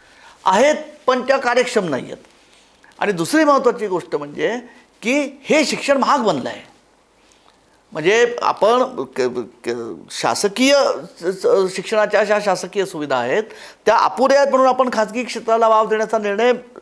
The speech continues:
ऐंशीच्या दशकामध्ये घेतला. त्याचा परिणाम असा झाला आहे की खाजगी क्षेत्राचं शिक्षणामधलं प्राबल्य खूप वाढलं आहे, त्याच्याबद्दल तक्रार करण्याचं कारण नाही, पण ते शिक्षण महाग आहे आणि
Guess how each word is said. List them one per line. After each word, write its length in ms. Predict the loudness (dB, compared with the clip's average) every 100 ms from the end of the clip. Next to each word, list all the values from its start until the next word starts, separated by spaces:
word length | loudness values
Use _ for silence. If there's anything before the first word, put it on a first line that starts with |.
| -2
ऐंशीच्या 340 | -2 0 -2 0
दशकामध्ये 500 | -2 -2 0 2 2
घेतला. 340 | 0 -2 -6 -8 -20 -20 -18 -2
त्याचा 180 | 0 2
परिणाम 340 | 2 2 2
असा 200 | 2 2
झाला 240 | 2 2 0
आहे 200 | 0 -4
की 180 | -8 -6
खाजगी 400 | -2 -2 0 -4
क्षेत्राचं 800 | 0 0 2 0 0 2 4 4 2
शिक्षणामधलं 680 | -4 -4 0 2 2 0 0
प्राबल्य 440 | 2 2 2 0 -2
खूप 260 | -2 0
वाढलं 260 | 2 2 0
आहे, 120 | 0 -6
त्याच्याबद्दल 380 | -2 0 2 0
तक्रार 280 | -2 -2 -2
करण्याचं 340 | -4 -4 -2
कारण 240 | 0 0 0
नाही, 200 | -4 -6 -12 -20 _
पण 160 | 2 2
ते 160 | 0
शिक्षण 280 | -2 0 2
महाग 240 | 4 2 2
आहे 120 | -2 -8 _ _ _ _ -20 -20 -6
आणि 120 | -4